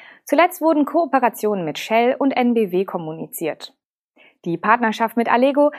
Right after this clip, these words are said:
datiert von zweitausendachtzehn, sah den Aufbau von fünfzig K W Ladern an norddeutschen Supermärkten vor. Diese Säulen sind an insgesamt vierzehn Filialen entstanden. Gemäß der aktuellen Ankündigung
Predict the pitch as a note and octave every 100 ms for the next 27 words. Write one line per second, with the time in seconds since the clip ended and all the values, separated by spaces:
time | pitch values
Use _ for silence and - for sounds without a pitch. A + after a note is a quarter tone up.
0 | - - C#4 C#4 F4 - C4 B3+ G3 F3+
1 | F3+ G#3+ - - G#3+ A3+ A#3 G#3+ C4 C4+
2 | B3 C4 C4 G#3+ - F#3+ F3+ B3 C4+ -
3 | A3+ - G3 G3+ G#3 F#3 F3 F3 F3 E3+
4 | E3 G#3+ F#3+ F#3 F#3 F3 F3+ F3+ F#3 D#3
5 | - D#3+ - E3 - _ _ _ - -
6 | - D4 E4 C#4 C#4+ B3+ F#3+ F#3 - F#3+
7 | A#3 B3 B3 A3+ G#3+ - C4+ C4+ A3 G#3
8 | F3+ F3 F#3+ F3+ E3 D#3 E3 E3 - D3+
9 | - _ _ _ _ _ _ - E3+ E3+
10 | - F3 - - B3 A3+ A#3+ B3+ C4 C#4+
11 | C4 C4 C4+